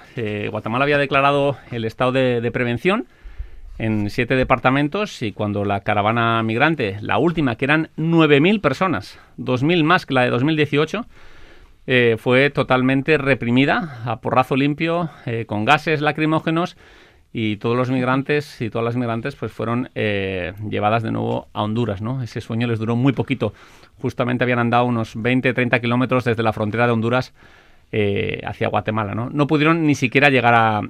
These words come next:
México. El muro, ese muro famoso de Trump, ya se ha colocado en Guatemala, ¿no? Y, eh, hace, en diciembre del año pasado,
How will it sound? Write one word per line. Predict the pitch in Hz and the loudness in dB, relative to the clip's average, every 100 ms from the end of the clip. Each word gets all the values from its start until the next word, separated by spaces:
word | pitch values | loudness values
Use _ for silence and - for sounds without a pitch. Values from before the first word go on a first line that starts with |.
| - | -4
México. | 120 117 117 107 - | -4 -2 -4 -4 0
El | 135 | 2
muro, | 143 175 196 208 - - _ - | 4 6 4 0 -8 -20 _ -10
ese | 123 | -4
muro | 135 165 156 | 0 0 2
famoso | 143 160 170 | 0 0 0
de | 143 | 0
Trump, | 143 147 202 - - - _ | 2 2 0 -10 -20 -20 _
ya | 135 143 | 2 4
se | 151 | 4
ha | |
colocado | 135 131 131 127 | 2 2 2 2
en | 123 | 2
Guatemala, | 117 110 104 107 | 0 -2 -6 -6
¿no? | 104 127 - - _ - | -8 -12 -14 -20 _ -4
Y, | 127 | 0
eh, | 123 120 120 | 2 2 2
hace, | 123 151 147 143 139 139 139 | 0 0 2 4 2 2 0
en | 131 | 0
diciembre | 127 156 156 | 0 0 2
del | 151 | 2
año | 151 151 | 2 0
pasado, | 147 156 165 220 | 2 2 2 -4